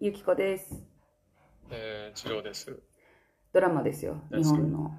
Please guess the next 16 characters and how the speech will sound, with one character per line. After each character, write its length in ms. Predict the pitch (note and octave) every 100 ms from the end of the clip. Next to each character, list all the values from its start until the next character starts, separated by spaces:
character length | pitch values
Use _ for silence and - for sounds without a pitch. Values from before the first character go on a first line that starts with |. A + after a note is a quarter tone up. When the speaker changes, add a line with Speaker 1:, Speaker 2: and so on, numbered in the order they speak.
| - _ _ _ _ _ _ _ _ -
Speaker 1:
ド 80 | D#3+
ラ 80 | D#3+
マ 160 | D3+
を 100 | C#3+
ね。 80 | D#3
Speaker 2:
日 40 | D#3
本 60 |
の 20 |
ド 100 | -
ラ 80 | G2
マ。 60 | G2 - _ -
Speaker 1:
あ 120 | F#3+
の 480 | F#3 F3+ E3+ E3+ E3+
ー、 20 |
Speaker 2:
は 40 |
い。 100 | E3